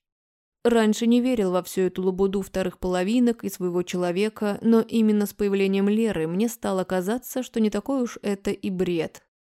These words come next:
С ней всё получалось просто и легко, будто так и должно быть.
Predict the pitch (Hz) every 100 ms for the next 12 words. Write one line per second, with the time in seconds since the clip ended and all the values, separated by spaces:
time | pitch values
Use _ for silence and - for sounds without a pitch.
0 | _ _ - - 285 285 233 202 190 196
1 | 196 240 214 175 - 247 254 - 196 185
2 | 180 - 190 185 - 202 220 220 240 -
3 | 202 202 190 185 180 190 180 180 175